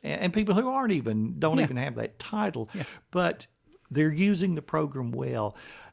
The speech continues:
Speaker 1: For people to look to us as examples of how it can be used, you know, those specific use cases where they go, "Yeah,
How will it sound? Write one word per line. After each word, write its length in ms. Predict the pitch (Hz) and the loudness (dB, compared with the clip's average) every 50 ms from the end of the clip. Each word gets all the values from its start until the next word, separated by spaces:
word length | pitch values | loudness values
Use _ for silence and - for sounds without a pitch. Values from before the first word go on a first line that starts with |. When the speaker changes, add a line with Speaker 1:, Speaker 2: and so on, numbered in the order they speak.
| _ 123 - - _ _ _ - - - - - _ _ _ _ _ _ _ _ _ _ | _ -20 -20 -20 _ _ _ -20 -20 -20 -20 -20 _ _ _ _ _ _ _ _ _ _
Speaker 1:
For 180 | - 196 190 | 2 4 4
people 380 | 180 - - 233 226 - - 220 | 4 4 2 0 0 0 -2 -4
to 160 | - - 175 | -2 -2 -2
look 380 | 160 151 165 170 180 190 214 - | -2 0 2 2 2 2 2 -2
to 260 | - - 170 165 - - _ - | -4 -2 -2 -2 -4 -6 _ -4
us 580 | 170 156 143 131 120 123 - - - - - - _ _ _ _ _ _ _ _ _ _ _ | -2 -2 0 0 -2 -2 -4 -4 -6 -8 -10 -12 _ _ _ _ _ _ _ _ _ _ _
as 200 | 135 131 127 113 | -2 -2 0 0
examples 800 | 143 131 127 117 107 135 143 143 143 147 143 - 143 139 127 - - - | -4 -6 -6 -6 -6 -4 -4 -4 -4 -4 -4 -2 -2 -2 -2 -6 -6 -6
of 120 | 101 98 - | -6 -6 -6
how 380 | - - - 151 170 196 220 240 | -8 -8 -6 -2 0 0 0 0
it 160 | 294 302 - | -2 -4 -10
can 480 | - - - 165 175 185 180 180 175 | -16 -8 -4 -2 0 2 2 2 0
be 160 | 160 139 160 170 | 0 0 -2 -2
used, 400 | 165 156 156 147 131 110 104 - | -2 -4 -4 -2 -2 -2 -2 0
you 80 | - | 0
know, 80 | 165 156 | 0 0
those 260 | 151 165 156 156 - | 2 2 0 0 0
specific 800 | - - - 131 113 - - - - 262 302 - - 269 226 - | -4 -4 -4 -4 -4 -4 -6 -4 -4 -4 -2 -2 -4 -6 -6 -8
use 400 | - 131 139 165 180 190 180 - | -8 -6 -2 0 0 0 0 -4
cases 580 | - - - 175 175 165 147 - - 123 101 - | -6 -6 -4 -2 -2 -2 -4 -6 -8 -10 -10 -10
where 160 | - - 113 | -8 -8 -8
they 140 | 107 113 107 | -6 -6 -8
go, 400 | 92 - 101 95 92 87 90 92 - _ - - - _ _ _ _ | -8 -6 -6 -6 -6 -8 -10 -14 -18 _ -20 -20 -20 _ _ _ _
"Yeah, 540 | - - - 180 269 339 349 - - - | -10 -6 -4 -2 -2 -2 -2 -4 -4 -6